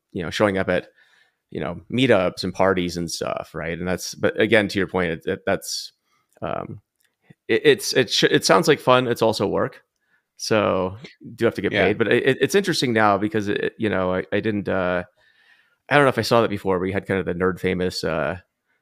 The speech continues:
Speaker 1: you know, data celebrity showing up to a, an event, right? Like, uh, maybe that's been a thing for a bit, but, uh, it seems like a different angle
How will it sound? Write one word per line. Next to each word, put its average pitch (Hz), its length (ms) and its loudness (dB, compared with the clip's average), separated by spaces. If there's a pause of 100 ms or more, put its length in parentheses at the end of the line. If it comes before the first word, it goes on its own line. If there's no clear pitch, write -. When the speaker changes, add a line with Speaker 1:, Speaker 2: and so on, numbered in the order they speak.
(160)
Speaker 1:
you - 60 -12
know, 85 80 -10
data 92 260 2
celebrity 87 460 -2
showing 87 320 -4
up 78 120 -8
to 90 160 -6
a, 80 180 -4 (100)
an 90 100 -8
event, 85 440 -4
right? - 120 -8
Like, 90 160 -8
uh, 85 120 -6 (100)
maybe 92 180 -4
that's - 420 -6 (560)
been 90 100 -4
a 80 40 -4
thing 85 220 -2
for 82 180 -2
a 80 40 -4
bit, 82 280 -4
but, 76 140 -2
uh, 65 220 -2
it 92 140 -10
seems 113 140 -2
like 92 100 0
a 90 60 -2
different 87 300 -2
angle 90 440 -2